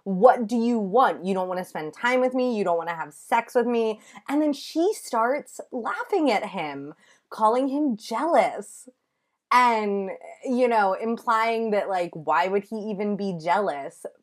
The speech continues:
But she will not even have this conversation with him. He is asking very real questions at her, and she is not willing to do it.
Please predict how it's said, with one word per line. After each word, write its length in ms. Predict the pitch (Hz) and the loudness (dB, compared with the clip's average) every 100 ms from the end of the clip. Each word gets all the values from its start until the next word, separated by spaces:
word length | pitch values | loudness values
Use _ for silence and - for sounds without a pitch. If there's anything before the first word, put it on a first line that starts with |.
| - | -20
But 540 | 165 190 170 160 - | 0 2 2 0 -4
she 220 | - 262 | -8 -4
will 180 | 214 175 | 0 0
not 480 | 165 156 170 160 135 | -2 -2 0 -2 -6
even 180 | 143 143 | -12 -12
have 220 | 147 139 | -12 -10
this 100 | 135 | -12
conversation 720 | - 135 139 131 139 131 131 | -10 -10 -10 -10 -12 -12 -14
with 160 | 131 - | -14 -16
him. 220 | 139 151 | -18 -14
He 140 | - 202 | -6 -4
is 80 | |
asking 600 | 180 160 - 160 151 147 147 | -2 -4 -6 -10 -10 -12 -6
very 280 | 156 220 226 | -2 -2 0
real 240 | 208 220 | 4 4
questions 520 | 220 175 165 - 160 | 4 0 0 -6 -8
at 80 | 151 151 | -6 -6
her, 300 | 151 139 139 - _ | -6 -6 -8 -18 _
and 200 | 165 175 | -8 -8
she 340 | - - 202 190 | -10 -6 -2 -2
is 240 | 160 147 | -2 -6
not 480 | 147 143 147 143 135 | -10 -10 -6 -4 -4
willing 340 | 147 131 147 190 | -8 -14 -12 -10
to 100 | 185 | -8
do 80 | 139 | -8
it. 320 | 87 107 | -10 -14